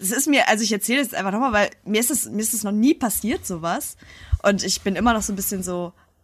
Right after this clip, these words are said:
ew. <laughs> Aber ja, das war echt, echt gruselig. So, der saß da auf, auf der Bank mit seinem Handy und, und hat wirklich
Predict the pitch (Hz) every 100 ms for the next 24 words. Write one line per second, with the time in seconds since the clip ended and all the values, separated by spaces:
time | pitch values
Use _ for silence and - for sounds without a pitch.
0 | - _ - 175 220 170 170 240 247 285
1 | - - - - - - - - - 190
2 | 185 185 196 180 160 - - 180 - 143
3 | 175 - - - 185 - - 208 185 143
4 | 156 151 156 156 185 190 180 160 - -
5 | 180 175 139 175 233 185 165 165 170 185
6 | 214 240 233 185 185 - 170 180 - _
7 | - - 254 285 -